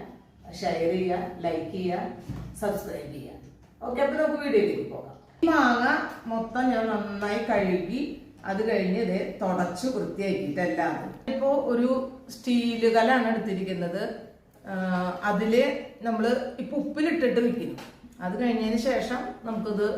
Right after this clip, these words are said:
മാറ്റാം. അപ്പൊ ആദ്യം തന്നെ ഇതിപ്പോ ഒരു കിലോ മാങ്ങയാണ് ഉള്ളത് കേട്ടോ. അപ്പൊ അതിന് ഒരു നൂറ്റമ്പത്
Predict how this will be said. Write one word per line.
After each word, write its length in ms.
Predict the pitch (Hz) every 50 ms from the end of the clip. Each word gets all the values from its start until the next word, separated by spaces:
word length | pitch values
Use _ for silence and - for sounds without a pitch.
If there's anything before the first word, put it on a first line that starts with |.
| - - - 214 202
മാറ്റാം. 360 | 190 175 - - - - - - - - - - _ - - _ _ _ _ _ _ _ _ - - - -
അപ്പൊ 180 | 190 - 262 247
ആദ്യം 440 | 247 240 240 226 - 285 302 311
തന്നെ 260 | 277 220 202 208 220 247 - - - - - - - - - _ _ _ - -
ഇതിപ്പോ 320 | 254 240 339 339 339 339 339 320 - 285 277
ഒരു 160 | 277 - 320 320 320
കിലോ 260 | 349 320 254 240 240 254 254 262
മാങ്ങയാണ് 560 | 269 247 226 202 196 208 214 220 208 208 208 190
ഉള്ളത് 240 | 180 165 156 - 151
കേട്ടോ. 220 | 151 151 147 - - - - - - - - - - - - - - _ - 202
അപ്പൊ 140 | - 247 254
അതിന് 360 | 240 220 240 240 262 285 302 302 - - - 247 240
ഒരു 180 | 233 247 254 247 254 254 262 262 262 - - - - - - - - - - - - - - - - - - - - - 220
നൂറ്റമ്പത് 500 | 214 220 214 220 233 233 226 233 254 262